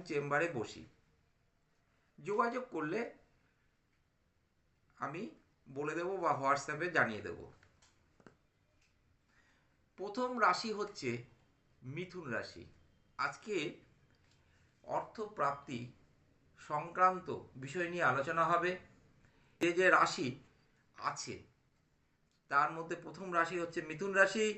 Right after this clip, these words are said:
মিথুন রাশির কিন্তু বেশ ভালো অর্থনৈতিক সাফল্য মিলবে। মিথুন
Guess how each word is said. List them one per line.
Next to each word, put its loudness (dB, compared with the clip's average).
মিথুন -10
রাশির -6
কিন্তু -8
বেশ -2
ভালো 0
অর্থনৈতিক -4
সাফল্য -2
মিলবে। -8
মিথুন -4